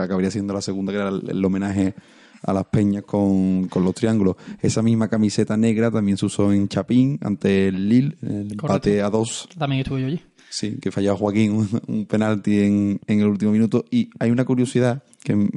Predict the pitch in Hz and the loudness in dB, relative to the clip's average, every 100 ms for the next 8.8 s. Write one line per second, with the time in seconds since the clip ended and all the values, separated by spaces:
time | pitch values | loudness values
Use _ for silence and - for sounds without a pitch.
0 | - 104 101 92 95 - 104 101 101 - | 0 2 2 2 0 0 2 2 2 0
1 | 101 101 104 - 104 110 120 - - - | 0 2 0 0 0 0 -4 -10 -20 -20
2 | - _ _ _ - 107 - 117 113 113 | -20 _ _ _ -2 0 0 0 2 0
3 | - - 107 98 95 95 92 95 95 101 | -2 -2 0 2 2 2 0 0 0 0
4 | 113 113 107 101 101 110 120 117 127 131 | 2 2 2 0 0 2 0 0 0 0
5 | 117 113 104 113 117 107 113 131 139 123 | 0 0 0 0 0 0 -2 -4 -8 -8
6 | 107 101 107 101 104 117 107 110 104 - | -8 -6 -8 -6 -4 0 0 2 0 -2
7 | 101 107 98 120 113 120 170 - _ _ | -2 -2 -2 -2 -2 -4 -6 -14 _ _
8 | _ _ _ _ 117 104 98 | _ _ _ _ -4 -2 -2